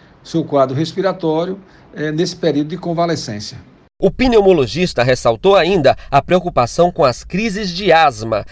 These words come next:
Speaker 2: já que a fumaça pode descompensar também pessoas que já tenham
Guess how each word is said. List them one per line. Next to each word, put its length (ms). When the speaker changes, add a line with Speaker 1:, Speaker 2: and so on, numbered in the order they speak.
Speaker 2:
já 180
que 120
a 40
fumaça 480
pode 380
descompensar 960
também 360
pessoas 480
que 120
já 180
tenham 320